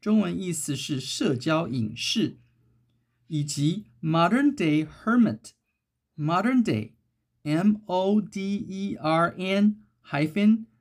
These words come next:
D A Y，hermit，H E R M I T，中文意思是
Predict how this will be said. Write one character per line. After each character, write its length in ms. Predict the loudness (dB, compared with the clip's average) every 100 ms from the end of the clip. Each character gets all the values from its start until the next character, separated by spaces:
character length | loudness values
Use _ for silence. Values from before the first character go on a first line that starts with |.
| _ -12
D 480 | -4 -4 -2 -6 -6
A 280 | -4 -2
Y，hermit，H 2250 | 0 2 2 -2 -8 _ _ _ _ -6 0 0 0 -6 -20 _ _ _ _ -2 -2 -2 -8 -10
E 340 | -10 -6 -6 -6
R 460 | -4 0 0 -2 -4
M 320 | -2 -2 -2 -4
I 260 | -4 -4
T， 400 | -8 -6 -4 -4 -12 _ _ _ _ _
中 180 | 0 2
文 180 | 2 2
意 140 | -2
思 220 | -4 -6 -6
是 380 | -4 -4 -4